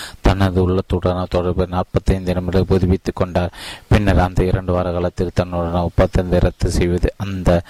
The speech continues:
தாய் நிறுவனத்திற்கு நன்மை செய்யாது என்பதை தெளிவுபடுத்த வேண்டும் என்று முடிவெடுத்தார். அந்த நிறுவன ஒப்பந்தத்தை முடித்துக் கொள்வதற்கான தனது நியாயமான காரணங்களை அடுக்கியது. இருப்பினும், திரு ஸ்டோன் விரும்பியவர் அவரை தொடர செய்தது. ஸ்டோன் தனது நற்பெயரை நோக்கி நடக்கலானார். அப்போது ஆயிரத்தி தொள்ளாயிரத்தி ஐம்பத்தி ஆறில்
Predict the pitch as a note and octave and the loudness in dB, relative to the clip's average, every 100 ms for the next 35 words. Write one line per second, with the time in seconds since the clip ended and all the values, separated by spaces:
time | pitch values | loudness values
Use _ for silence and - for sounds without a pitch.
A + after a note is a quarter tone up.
0 | - - - G2 G2+ G2 F#2+ F#2 F2+ - | -12 -18 0 2 4 2 0 0 0 0
1 | F2 - F2+ F2+ F#2+ F#2 F2+ F#2 F2+ F#2+ | 0 0 -2 -2 0 2 2 2 0 -2
2 | F2 F2 F2 F2 F2+ F#2 F#2 F2 F2+ F#2 | -2 -2 0 0 0 0 0 -2 0 0
3 | F#2 F2+ F2+ F2+ F#2 F2+ F2+ F2 - F2 | 0 -2 -2 -2 0 2 2 0 0 0
4 | - - - - G#2 G2+ G2+ F#2+ F#2+ F#2+ | -2 -8 -12 -2 0 2 2 4 4 2
5 | F#2+ F2 F#2 - F2+ F2+ F2+ - G2+ F2+ | 0 0 0 0 0 0 0 0 0 2
6 | F2 F2 F2+ - F#2 F2 F2+ F2+ F2+ F#2 | 0 0 -2 -2 -2 -2 -2 0 -2 0
7 | F#2 F#2+ F#2 F#2 F#2 F#2 F2+ F2+ F2 F2+ | 0 2 0 -2 -2 -2 -2 -2 -2 -2
8 | F2+ - G2 F#2 F#2+ F#2+ G2+ G#2 - - | -4 -2 0 2 0 0 -2 -4 -14 -20
9 | - - - G2+ - G2+ F#2+ G2+ F#2+ - | -20 -4 2 4 4 2 2 0 0 -2
10 | G2+ G2 F#2+ G2 F#2 F2+ F2 - F#2 F2+ | -2 0 2 2 2 2 0 -2 -2 -2
11 | F2+ - F2 F#2 F2+ G2 F2+ F#2 F2 F2 | -2 -2 -2 -2 -2 -2 0 0 0 -2
12 | - - - - - A2 G2 F#2 F#2+ F#2 | -4 -14 -16 -8 0 2 4 2 2 0
13 | F2+ F2+ - F#2+ F2+ F2+ - F2+ F2 F#2 | 0 -2 2 2 2 0 -2 -2 -2 -2
14 | - F2 E2+ E2 - F#2+ - F#2+ E2+ F#2+ | 0 0 0 -4 -2 -2 2 2 2 0
15 | - F#2+ F2+ F#2+ F#2 F2+ F#2 F#2 F#2 F#2+ | -2 -2 0 -2 -2 -2 0 0 0 -2